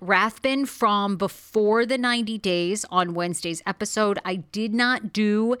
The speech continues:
a update on ninety Day Fiancé, which I normally do, and Welcome to Plathville. You guys probably saw breaking news. We're all still looking for the answers, but Kim and Barry Plath, after twenty-four years, have divorced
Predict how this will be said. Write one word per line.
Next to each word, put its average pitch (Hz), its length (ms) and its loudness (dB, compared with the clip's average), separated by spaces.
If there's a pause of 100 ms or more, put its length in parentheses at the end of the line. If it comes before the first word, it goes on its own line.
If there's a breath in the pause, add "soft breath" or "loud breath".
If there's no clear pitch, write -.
(480 loud breath)
a 208 400 2 (100)
update 202 640 0
on 180 720 0 (140)
ninety 190 280 -2
Day 185 160 0
Fiancé, 175 460 -2
which 170 180 -4
I 170 120 -2
normally 160 480 -4
do, 156 360 -4 (880)
and 190 380 0
Welcome 180 280 0
to 170 60 -4
Plathville. 175 460 -2 (320 loud breath)
You 226 180 0
guys 214 220 2
probably 208 400 0
saw 262 300 2
breaking 208 720 0
news. 196 500 0
We're 208 240 2
all 196 240 2
still 247 260 -2
looking 214 300 0
for 202 160 0
the 175 220 -4
answers, 170 420 -2
but - 320 0
Kim 226 180 -2
and 226 140 0
Barry 180 300 0
Plath, 160 360 0
after 175 300 -4
twenty-four 175 500 -4
years, 151 300 -4
have 160 300 -4
divorced 160 600 -2